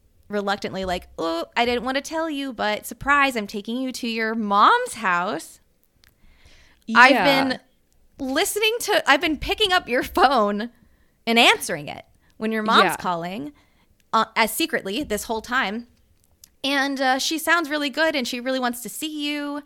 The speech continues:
Speaker 1: Um, she sounds like she's got her shit together. And Ollie's like, "What have you done? Like, what have you done?"
Speaker 2: Yeah. He's
Speaker 1: And
Speaker 2: and
Speaker 1: we're
Speaker 2: I
Speaker 1: all
Speaker 2: do
Speaker 1: having
Speaker 2: think
Speaker 1: a
Speaker 2: that's a
Speaker 1: panic
Speaker 2: little
Speaker 1: attack.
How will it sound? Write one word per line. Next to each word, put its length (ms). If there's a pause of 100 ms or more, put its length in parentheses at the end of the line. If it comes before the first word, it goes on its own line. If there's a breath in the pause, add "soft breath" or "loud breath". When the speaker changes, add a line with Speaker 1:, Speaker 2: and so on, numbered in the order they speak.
(420 loud breath)
Speaker 1:
Um, 120
she 120
sounds 220
like 100
she's 100
got 140
her 60
shit 180
together. 580 (300 loud breath)
And 120
Ollie's 280
like, 160
"What 220
have 180
you 160
done? 420
Like, 200
what 200
have 200
you 120
done?" 360 (300 soft breath)
Speaker 2:
Yeah. 420 (300)
He's 300
Speaker 1:
And 400
Speaker 2:
and 140
Speaker 1:
we're 60
Speaker 2:
I 40
Speaker 1:
all 80
Speaker 2:
do 80
Speaker 1:
having 160
Speaker 2:
think 40
Speaker 1:
a 20
Speaker 2:
that's 120
a 20
Speaker 1:
panic 140
Speaker 2:
little 140
Speaker 1:
attack. 320